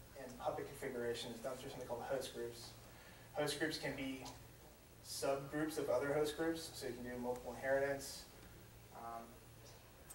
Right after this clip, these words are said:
you can have a host group be assigned automatically with the discovery rules for bare metal provisioning. If you're using, if, if, if you're not pulling and you're pushing, A K A you're talking to V M ware or E C two, you can have that be predetermined by, uh, host groups as well.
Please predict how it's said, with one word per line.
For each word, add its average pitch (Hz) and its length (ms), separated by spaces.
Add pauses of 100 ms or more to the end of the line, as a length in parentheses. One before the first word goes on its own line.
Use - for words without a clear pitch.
you 151 60
can 143 120
have 139 160
a - 40
host 143 260
group 143 140
be 135 140
assigned 127 480 (100)
automatically 123 720
with - 160
the - 60
discovery 135 440
rules 147 420 (520)
for 123 100
bare 123 260
metal 123 180
provisioning. 143 460 (720)
If 139 120
you're 135 160
using, 135 460 (1040)
if, - 80 (120)
if, 143 300
if - 60
you're 143 100
not 151 240
pulling 156 260
and 135 80
you're 120 100
pushing, 156 340
A 127 240
K 139 60
A 131 180
you're 117 200
talking 131 200
to 123 140
V 131 80
M 131 120
ware 127 300
or 123 60
E - 20
C - 240
two, 135 240 (640)
you 139 60
can 139 120
have 131 180
that 120 140
be 123 80
predetermined 131 580
by, 120 260
uh, 123 180
host 135 300
groups 139 180
as 120 160
well. 131 400